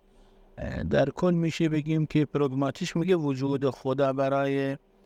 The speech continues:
منظومهٔ جهان ضروری نیست و بیهوده است. حالا که این شامل طبیعتگرایی متافیزیکی می‌شه، در مورد فلسفه در روش‌های علمی هم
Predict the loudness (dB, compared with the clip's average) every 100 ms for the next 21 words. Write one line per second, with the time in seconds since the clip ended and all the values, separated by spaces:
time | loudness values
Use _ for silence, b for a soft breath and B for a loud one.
0 | _ _ _ -2 0 0 0 2 2 0
1 | 2 2 2 2 2 2 2 2 2 0
2 | 0 0 0 -6 -20 -20 _ _ _ _
3 | _ _ _ _ -8 -2 0 2 2 2
4 | 2 2 4 2 2 -8 -18 -20 _ _
5 | _ _ _ _ _ _ _ _ _ -2
6 | 2 2 2 0 2 0 0 0 2 0
7 | 0 -2 -4 -10 _ _ _ _ _ _
8 | 0 2 2 0 2 2 2 2 2 0
9 | 2 0 0 -2 -2 -2 -2 0 -2 -2
10 | -4 -4 -6 -4 -4 -4 -2 0 0 _
11 | _ _ _ _ _ -4 -2 0 -2 0
12 | 0 0 -2 _ _ _ -2 0 2 0
13 | 0 -2 0 0 0 0 0 -2